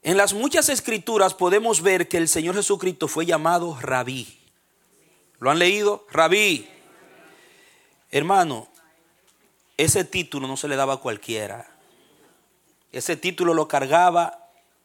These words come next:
uno que verdaderamente lo mereciera.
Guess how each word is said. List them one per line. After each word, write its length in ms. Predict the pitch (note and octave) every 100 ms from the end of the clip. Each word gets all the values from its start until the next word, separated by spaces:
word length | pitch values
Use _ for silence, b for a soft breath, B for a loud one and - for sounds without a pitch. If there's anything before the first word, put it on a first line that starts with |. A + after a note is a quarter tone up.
| _ _ _ _ _
uno 300 | C#3+ D#3 D#3+
que 100 | D#3
verdaderamente 960 | C#3 B2+ C3+ D3 C3+ D3 C#3+ C3+ C3 - _ _ _ _ _ _ _ _ _ _ _ _ _ _ _
lo 180 | B2 A#2+
mereciera. 800 | A#2 A2+ G2+ A#2 A2+ G2 G2+